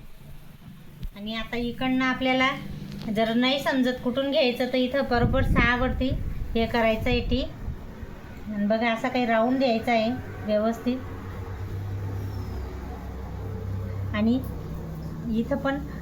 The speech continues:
वरती इंच, दीड इंचवरती सिद्धी लाईन करायची आहे,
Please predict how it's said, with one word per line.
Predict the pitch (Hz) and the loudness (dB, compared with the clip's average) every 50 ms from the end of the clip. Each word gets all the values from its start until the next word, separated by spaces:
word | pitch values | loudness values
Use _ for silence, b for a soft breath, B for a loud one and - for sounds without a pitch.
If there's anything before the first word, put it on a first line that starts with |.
| B - - | B -2 2
वरती | 226 233 233 233 240 285 294 311 330 294 254 | 4 4 4 4 0 -2 -4 -2 0 2 2
इंच, | 247 247 240 - 277 | 2 2 2 2 0
दीड | 269 240 214 202 240 262 269 277 | 0 2 2 2 2 2 2 2
इंचवरती | 285 285 262 247 - 294 294 285 277 262 - 277 262 | 2 2 2 0 2 2 2 2 2 2 0 -2 -4
सिद्धी | - 269 233 220 269 302 | -2 -2 -2 0 0 0
लाईन | 294 269 254 247 233 | 2 2 2 2 2
करायची | 254 240 233 233 240 233 - 269 262 247 | 2 2 4 4 2 2 0 0 0 2
आहे, | 247 - | 2 0